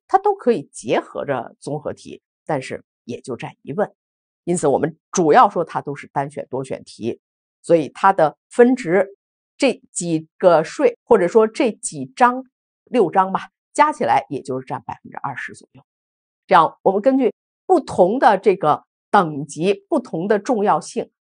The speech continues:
后面学习的时候，当然也就是不同的区别对待。像增值税，我们的讲课时长啊，就占得非常的长，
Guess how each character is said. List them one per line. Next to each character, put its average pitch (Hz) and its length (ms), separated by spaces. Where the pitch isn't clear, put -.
后 - 180
面 233 160
学 220 240
习 185 200
的 185 100
时 165 100
候， 151 300
当 147 140
然 131 200
也 110 160
就 131 160
是 - 320
不 127 80
同 - 260
的 139 240
区 - 180
别 139 160
对 135 200
待。 170 180
像 165 160
增 180 200
值 147 120
税， 165 240
我 143 100
们 160 80
的 170 240
讲 165 160
课 190 160
时 190 160
长 185 360
啊， 170 140
就 160 280
占 151 180
得 156 100
非 269 160
常 143 220
的 143 80
长， - 260